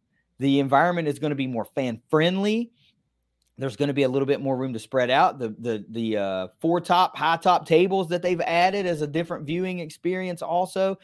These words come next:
It's just a great time. It's just really a great time to, uh, get yourself to Joan C. Edwards Stadium. They're making tickets really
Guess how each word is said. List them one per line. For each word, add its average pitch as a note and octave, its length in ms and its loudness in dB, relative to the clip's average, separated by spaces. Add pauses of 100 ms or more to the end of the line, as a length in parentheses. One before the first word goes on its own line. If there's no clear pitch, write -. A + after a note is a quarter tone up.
(320)
It's A3 220 -2
just E4 240 -4
a D4+ 40 -2
great E3+ 460 0
time. A2+ 380 -2 (240)
It's D3+ 180 -4
just C#3+ 220 -8
really E3+ 320 2
a C#3+ 60 4
great C3+ 340 -2
time F#2+ 340 -6 (400)
to, C3+ 300 0
uh, A2+ 160 0
get D3 280 -4
yourself E3 420 0
to C#3+ 60 -10
Joan C3+ 220 -4
C. C3 140 -6
Edwards A2 240 -6
Stadium. C#3 340 -2
They're A#2+ 120 -4
making C3 320 -4
tickets G#2+ 360 -10
really E3+ 500 -2